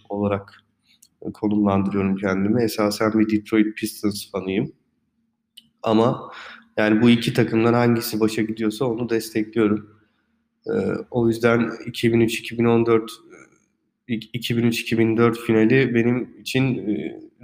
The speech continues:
rüya bir finaldi ve Detroit kazandı. Ee, Phil Jackson'ın yenilmesine ne kadar üzülsem de Detroit'i de bir o kadar çok,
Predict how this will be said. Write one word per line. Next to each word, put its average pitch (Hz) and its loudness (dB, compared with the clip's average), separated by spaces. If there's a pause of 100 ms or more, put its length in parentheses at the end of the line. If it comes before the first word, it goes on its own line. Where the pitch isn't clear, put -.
rüya 117 4
bir 107 2
finaldi 98 -2
ve 127 0
Detroit 110 -2
kazandı. 95 -8 (800)
Ee, - -14 (600)
Phil 113 2
Jackson'ın 107 2
yenilmesine 107 4
ne 110 2
kadar 104 -2
üzülsem 104 -4
de 107 -2 (720)
Detroit'i 107 0
de 110 4
bir 113 2
o 113 4
kadar 101 2
çok, - -6